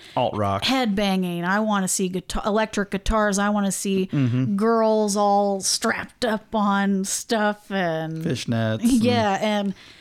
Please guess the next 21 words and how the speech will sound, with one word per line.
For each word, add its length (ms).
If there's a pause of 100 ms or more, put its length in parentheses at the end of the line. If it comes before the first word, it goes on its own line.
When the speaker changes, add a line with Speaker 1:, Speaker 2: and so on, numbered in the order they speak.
(440)
Speaker 2:
then 240
it 100
starts 340
playing 640 (720)
that 360
song, 540 (800)
and 500
it's 240
these 380
two 640
colliding 500
ideas 420
going 280
back 220
and 120
forth. 280 (380)
And 120
eventually, 480
my 140
favorite 340
scene 320